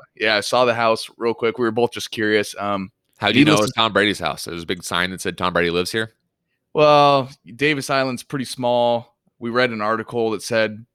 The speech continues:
Speaker 1: they were compr-, complaining about the privacy, and they showed a picture of the house, and we were both like, "Oh, I bet you we could find that." Drove on the island, found it.
Speaker 2: Oh, cool.
Speaker 1: So we did exactly what they were complaining about, the privacy.
Speaker 2: <laughs>
Speaker 1: Um, <laughs> um,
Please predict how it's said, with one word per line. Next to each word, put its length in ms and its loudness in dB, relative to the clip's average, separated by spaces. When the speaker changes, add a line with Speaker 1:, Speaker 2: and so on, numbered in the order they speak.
Speaker 1:
they 160 6
were 80 6
compr-, 440 -4
complaining 500 -2
about 200 0
the 60 -10
privacy, 680 0
and 80 -4
they 40 -2
showed 220 0
a 40 -4
picture 280 -4
of 60 -6
the 80 -4
house, 320 0
and 160 -8
we 80 0
were 60 0
both 220 -8
like, 180 -2
"Oh, 60 4
I 80 4
bet 200 0
you 40 -4
we 60 -6
could 140 -14
find 220 -10
that." 160 -4
Drove 180 4
on 100 2
the 80 0
island, 280 -2
found 200 -10
it. 120 -8
Speaker 2:
Oh, 160 -2
cool. 180 -4
Speaker 1:
So 300 2
we 220 2
did 160 8
exactly 340 4
what 80 4
they 60 4
were 60 2
complaining 340 -4
about, 260 -4
the 80 -10
privacy. 500 -2
Speaker 2:
<laughs> 40 -14
Speaker 1:
Um, 1800 -4
<laughs> 120 -8
um, 280 0